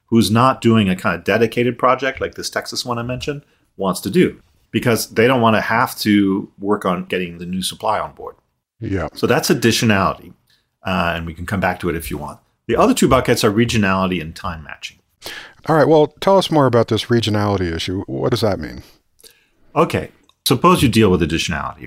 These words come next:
Speaker 1: Suppose you arrange for a new project and it's all set to go. You know, you've got the Chris Nelder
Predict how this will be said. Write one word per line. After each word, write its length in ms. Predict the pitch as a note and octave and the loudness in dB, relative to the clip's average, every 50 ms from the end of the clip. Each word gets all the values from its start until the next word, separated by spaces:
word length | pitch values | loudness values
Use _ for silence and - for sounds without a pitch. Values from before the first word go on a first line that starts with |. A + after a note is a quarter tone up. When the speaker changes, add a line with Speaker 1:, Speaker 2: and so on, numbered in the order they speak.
| - - | -8 -6
Speaker 1:
Suppose 420 | - - F2+ - A#2 A#2 A#2+ A2+ | -4 -4 -2 2 2 2 4 4
you 120 | A2 F#2+ | 4 4
arrange 280 | F2 F#2+ G#2+ B2 B2+ - | 4 4 2 2 2 0
for 140 | - A2 G2+ | 0 0 2
a 60 | F#2+ | 4
new 180 | F#2 F#2+ F#2 - | 4 4 2 2
project 640 | - F#2 D2+ C#2 - - - - - - - - _ _ _ _ _ _ _ _ _ _ | 0 0 -2 -2 -2 -6 -12 -14 -14 -18 -20 -20 _ _ _ _ _ _ _ _ _ _
and 480 | - F#2 F2+ E2+ E2 D#2+ D#2+ D#2+ D#2 - - _ _ | -6 -6 -4 -4 -4 -6 -6 -8 -10 -12 -16 _ _
it's 200 | - F#2 - - | -6 -4 -2 0
all 100 | A#2+ A#2+ | 0 2
set 220 | - - A#2 - - | 2 0 0 0 0
to 80 | G#2+ | 0
go. 420 | F2 F#2 F2 - F#2 G2+ G2 - - | 2 2 2 4 4 2 2 0 -4
You 120 | - G2+ | -4 -4
know, 100 | F#2 E2 | -2 -2
you've 180 | E2+ F2 F#2 F2 | -2 -2 -2 0
got 240 | - G2 F2+ F2+ - | 0 0 0 -2 -2
the 160 | D#2+ - - | -6 -6 -6
Chris 340 | - _ - D#3 D#3+ - - | -8 _ 0 0 0 2 2
Nelder 640 | A#2 A2 A2 G2 G#2 G#2 G2 F#2+ F#2+ F2+ F2 - | 2 4 4 4 4 4 4 4 4 2 0 -4